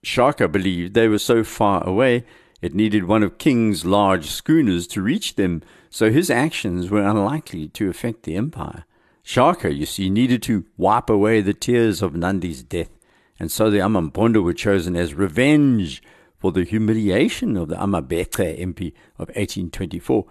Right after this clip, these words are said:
You remember the disastrous Melon campaign? He hadn't raided anyone of significance for some time,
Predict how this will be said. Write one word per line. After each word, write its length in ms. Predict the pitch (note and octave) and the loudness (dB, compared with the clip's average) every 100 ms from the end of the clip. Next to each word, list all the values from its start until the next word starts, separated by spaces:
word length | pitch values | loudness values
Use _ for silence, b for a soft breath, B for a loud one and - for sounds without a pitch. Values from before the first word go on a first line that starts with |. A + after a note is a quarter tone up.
| b b _ | b b _
You 160 | F2 | -6
remember 540 | E2+ D#2 D#2+ G#2 A#2+ A2+ b b | -6 -4 -2 2 2 0 b b
the 100 | F#2 | -4
disastrous 720 | F2 F#2+ D2+ F#2+ A#2 - A2+ - | -2 -2 0 0 -2 -4 -6 -6
Melon 520 | D2 F2+ B2 A#2+ A2 | -4 0 2 2 0
campaign? 640 | B2 A#2 A2 B2+ D3+ D#2 - _ _ _ _ _ | 0 0 0 -4 -6 -12 -20 _ _ _ _ _
He 220 | - D#3 | 0 2
hadn't 340 | B2+ C#3 C#3 G#2+ | 4 4 4 4
raided 400 | G#2+ C3 A#2+ F#2+ | 4 4 4 2
anyone 500 | F2+ C3 E3 C#3+ A#2+ | 2 4 4 4 4
of 120 | A2 | 2
significance 680 | - D2 D#2+ - D3+ D3+ B2 | 0 -4 -2 2 2 2 0
for 120 | A2+ | -4
some 360 | - - G#3+ F3 | -6 -4 -4 -2
time, 520 | - - D3 C#3 | -2 0 2 2